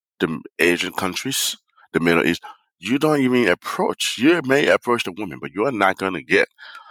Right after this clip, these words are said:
permission to marry them or date them unless you talk to their brothers, their uncles, their dad, and you better bet your ass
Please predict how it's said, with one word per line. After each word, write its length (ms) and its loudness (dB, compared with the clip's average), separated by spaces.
permission 360 0
to 100 -6
marry 400 2
them 200 -2
or 100 0
date 200 2
them 180 -2
unless 280 2
you 80 -10
talk 240 -12
to 80 -16
their 140 2
brothers, 600 -2
their 240 4
uncles, 600 -6
their 260 4
dad, 400 2
and 200 -2
you 220 -10
better 240 2
bet 320 -2
your 120 -2
ass 520 0